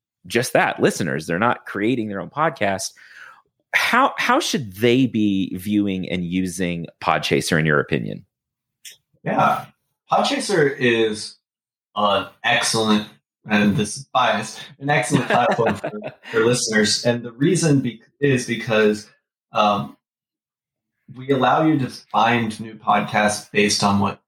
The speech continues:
Speaker 2: you listen to, right? Um, so there's a couple different ways to use it. One is you can go on there and you can follow people who you're friends with. You can follow tastemakers. You know, if there's a critic that you really like and they leave reviews, you can, um,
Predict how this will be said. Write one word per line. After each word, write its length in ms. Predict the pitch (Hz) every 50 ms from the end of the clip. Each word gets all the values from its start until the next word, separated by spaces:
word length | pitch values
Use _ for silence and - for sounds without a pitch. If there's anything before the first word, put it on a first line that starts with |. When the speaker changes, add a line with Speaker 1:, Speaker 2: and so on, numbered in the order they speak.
| _ _ _
Speaker 2:
you 180 | - - 95 104
listen 280 | 117 120 - - 139 -
to, 200 | - - - -
right? 360 | - - - 113 110 - - - 143 - _ _ - - - - -
Um, 320 | 107 104 104 104 104 104
so 480 | - - - 110 107 104 104 104 - -
there's 180 | - 120 - -
a 40 | -
couple 220 | 156 147 - 139
different 280 | 131 131 - 127 110 107
ways 240 | 107 107 104 -
to 80 | - 107
use 200 | 110 104 95 101
it. 140 | 104 - -
One 200 | 120 120 127 123
is 300 | 117 117 104 - - - - - _ _ -
you 100 | 120 131
can 80 | 127
go 120 | 123 123 123
on 160 | 123 123 127
there 120 | 123 120
and 80 | 117 113
you 80 | 107
can 140 | 107 107 104
follow 640 | 107 - 110 110 110 110 107 107 107 107 107 107 - _ _ _ _ _ _ _ _ _ _ _ _ _ _ _ _
people 480 | - 135 135 - 127 120 117 113 107
who 120 | 110 117 110
you're 160 | 104 104 104
friends 380 | - - 151 151 143 135 139
with. 300 | 139 135 131 127 123 -
You 60 | 110 107
can 100 | 107 -
follow 360 | - 110 110 107 104 104 104
tastemakers. 1200 | - - 139 139 135 - - 127 123 123 117 - 120 117 117 113 113 110 - - - - - - _ -
You 100 | 104 104
know, 120 | 104 104
if 60 | 98 _ -
there's 340 | 104 104 101 101 - - -
a 80 | 139 -
critic 400 | _ _ - 110 110 107 107 -
that 160 | 107 104 104
you 80 | 107 104
really 240 | 107 107 107 104
like 280 | 104 101 101 104 104 -
and 120 | 104 98
they 160 | 98 98 98 -
leave 220 | 101 101 104 101
reviews, 540 | 104 104 101 104 107 104 104 104 104 101 -
you 80 | 107 -
can, 220 | - 104 98 98 - _ _ _ _ _ _ _ _ -
um, 380 | 101 101 98 98 98 98 -